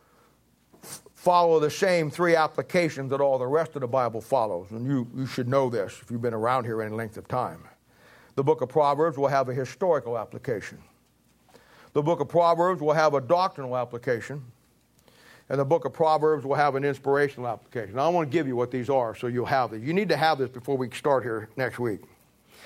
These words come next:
Now, the book of Proverbs historically will be Solomon taking all of his wisdom, compiling it in his book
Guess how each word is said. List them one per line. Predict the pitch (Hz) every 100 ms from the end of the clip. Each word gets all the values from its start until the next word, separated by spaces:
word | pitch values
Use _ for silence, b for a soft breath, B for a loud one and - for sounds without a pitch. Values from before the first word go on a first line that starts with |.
| B B
Now, | 170
the | 180
book | 202 285
of | 185
Proverbs | - 185 170 156
historically | 143 131 - 156 120 - 87 82 _ _ _ _ B B B B B B
will | 147 143
be | 139
Solomon | - 180 185 185 190
taking | 185 180 170 175
all | 160 160 175
of | 185
his | 190 147
wisdom, | 165 120 - - B B B B B B
compiling | - 139 - 165 175 170
it |
in | 170
his | 160 123
book | 143 131 -